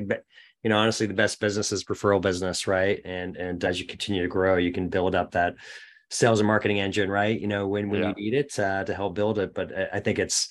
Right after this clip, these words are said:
Speaker 1: it's a true testimony of how talented you are, that people were seeking you out, you know, when they found out you're on your own and, and you have effectively a backlog of clients of,
Speaker 2: Yeah.
Speaker 1: "I,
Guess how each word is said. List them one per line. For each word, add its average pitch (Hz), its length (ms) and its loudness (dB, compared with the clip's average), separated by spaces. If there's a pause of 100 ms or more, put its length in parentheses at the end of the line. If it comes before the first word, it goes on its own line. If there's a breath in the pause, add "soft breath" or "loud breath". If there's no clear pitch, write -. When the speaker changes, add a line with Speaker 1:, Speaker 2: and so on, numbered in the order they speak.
Speaker 1:
it's 90 160 0
a - 40 -8
true - 160 0
testimony 95 600 0
of 90 540 0
how 90 200 -4
talented 101 460 0
you 95 140 2
are, 95 240 2
that 90 160 -4
people 101 260 -4
were 90 80 -2
seeking 101 400 0
you 95 160 0
out, 95 440 0 (400 soft breath)
you 107 60 0
know, 101 120 0
when 98 100 -2
they 92 80 -2
found 98 320 -2
out 95 180 0
you're 98 160 0
on 92 100 -2
your 92 160 2
own 98 360 2
and, 92 120 -2
and 90 220 -2
you 92 80 2
have 92 300 2
effectively 90 480 -2
a 87 80 0
backlog 90 560 2
of 85 80 -8
clients 92 500 -4
of, 90 180 -2 (160)
Speaker 2:
Yeah. 92 260 2 (100)
Speaker 1:
"I, 101 40 -4